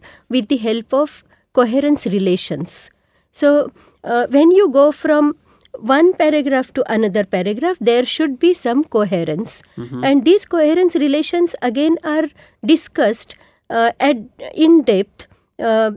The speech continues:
Speaker 1: by the grammarians or logicians in India. And they have come up with several,
Speaker 2: So
Speaker 1: uh,
Speaker 2: there's, there's, there's a causal or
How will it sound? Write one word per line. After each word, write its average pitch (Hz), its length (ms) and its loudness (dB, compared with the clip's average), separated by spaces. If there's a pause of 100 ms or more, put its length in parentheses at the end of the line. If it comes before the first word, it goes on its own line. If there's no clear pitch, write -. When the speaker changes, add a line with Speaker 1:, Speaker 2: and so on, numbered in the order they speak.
(160)
Speaker 1:
by 240 240 2
the 240 280 -2
grammarians 233 880 0
or 214 200 0
logicians 226 840 -2
in 202 200 -2
India. 185 460 -2 (420)
And 285 280 2 (120)
they 294 240 2
have 392 260 0
come 294 200 2
up 320 240 -2
with 302 220 -2
several, 277 560 0 (180)
Speaker 2:
So - 140 -8
Speaker 1:
uh, - 20 -4
Speaker 2:
there's, 165 300 0
there's, 160 220 -2
there's 160 220 -4
a 156 60 -6
causal 147 580 -4
or 143 40 -2